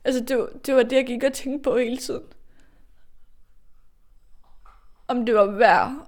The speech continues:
at skifte mit køn og være mig selv, for at miste alt det her.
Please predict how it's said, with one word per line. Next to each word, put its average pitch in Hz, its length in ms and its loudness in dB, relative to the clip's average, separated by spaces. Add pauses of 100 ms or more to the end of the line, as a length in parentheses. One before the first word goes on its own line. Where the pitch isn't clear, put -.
(140)
at 240 140 0
skifte 262 600 -2 (160)
mit 220 200 -10
køn 277 300 0
og - 100 -4
være 226 120 -2
mig 247 160 -4
selv, 277 340 -2 (220)
for - 120 -2
at 226 60 0
miste 247 320 -6
alt - 280 0
det 233 100 0
her. 220 220 -4